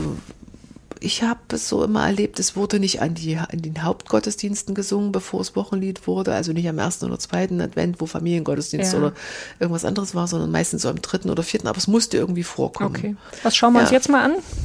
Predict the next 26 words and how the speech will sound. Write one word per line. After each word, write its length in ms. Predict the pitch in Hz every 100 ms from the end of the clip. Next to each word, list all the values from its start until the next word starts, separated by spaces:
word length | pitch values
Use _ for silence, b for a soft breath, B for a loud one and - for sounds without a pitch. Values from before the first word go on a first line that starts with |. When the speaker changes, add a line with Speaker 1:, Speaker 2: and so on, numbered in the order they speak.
| -
Speaker 1:
Das 140 | -
Proprium, 600 | - 320 330 170 156 156
vielleicht 480 | - 175 165 175 -
mal 240 | 185 175
Bezüge 460 | 175 170 269 302 277
zum 260 | 269 247
Proprium. 800 | 247 - 240 196 170 156 151 170 B B B B B
Speaker 2:
Ja, 260 | 240 220 254 B -
müssen 120 | 254
wir 60 | 262
Speaker 1:
Zum 60 |
Speaker 2:
vorher 200 | 277 269
Speaker 1:
Lied. 80 | 254
Speaker 2:
noch 60 | 254
mal 100 | 247
den 160 | 233
Text 300 | - 262 -
ein 100 | 226
bisschen 380 | - - 190 180
uns 340 | 190 196 - - 196
zu 180 | 214
Ge-, 180 | 202 202 190 190
Speaker 1:
Mhm. 100 | 196
Speaker 2:
zu 100 | 214
Gemüte 320 | 233 202 220 -
führen. 400 | - 240 254